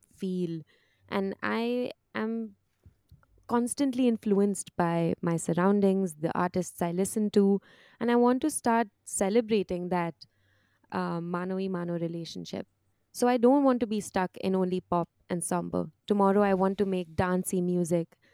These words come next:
S-, one day I want to be stuck in the one one eight, one twenty B P M space.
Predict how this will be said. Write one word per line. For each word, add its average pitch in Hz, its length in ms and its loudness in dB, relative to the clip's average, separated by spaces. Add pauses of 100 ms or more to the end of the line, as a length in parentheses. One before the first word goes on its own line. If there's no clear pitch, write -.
(240)
S-, - 100 -16
one 196 300 2
day 196 180 2
I 185 60 0
want 185 180 0
to 190 60 -4
be 190 120 -2
stuck 185 360 -2
in 180 120 -4
the 175 120 2
one 175 260 0
one 175 200 0
eight, 175 220 -6
one 170 220 -2
twenty 170 360 -4
B 165 240 -6
P 170 160 -6
M 165 120 -4
space. 165 500 -6